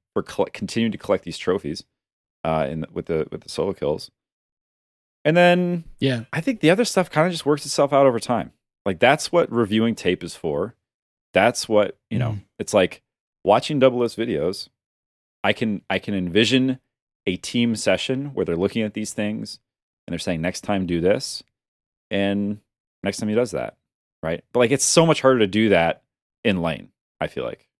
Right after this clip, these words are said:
Speaker 1: And I could be
Speaker 2: Yeah.
Speaker 1: wrong, right? It could be like, "Hey, next time a guy greeds you under tower like this, punish him." But I feel like you gotta have that instinct.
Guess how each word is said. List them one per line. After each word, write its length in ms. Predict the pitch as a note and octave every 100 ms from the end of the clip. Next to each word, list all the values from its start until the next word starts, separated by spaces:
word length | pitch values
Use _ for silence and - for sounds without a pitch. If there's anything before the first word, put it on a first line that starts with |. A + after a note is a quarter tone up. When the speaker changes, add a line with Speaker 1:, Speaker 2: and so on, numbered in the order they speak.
| _ _ _ _ _ _ -
Speaker 1:
And 60 |
I 40 | C#3
could 140 | C#3+
be 60 | F2+
Speaker 2:
Yeah. 60 | C#2+
Speaker 1:
wrong, 180 | D2 D#2+
right? 180 | D#2+
It 60 | F2+
could 140 | -
be 80 | F2+
like, 100 | D#2
"Hey, 200 | G2+ F#2+
next 200 | F2+ G2
time 160 | - G2+
a 40 |
guy 120 | F2+ E2+
greeds 380 | - F2 F#2
you 80 | F#2+
under 160 | F2 D#2
tower 280 | - D#2 F2
like 180 | G2
this, 340 | - A#2 - - _ _
punish 300 | - E2 F#2
him." 240 | B2 C3 D#3+ _ _ _ _ _ _ _ _ _ -
But 80 | G2+
I 60 |
feel 160 | F#2+ A#2
like 140 | G#2
you 200 | G2 F#2
gotta 260 | - G2 G#2+
have 180 | G2+ G2+
that 200 | E2+ -
instinct. 440 | E2+ E2 - -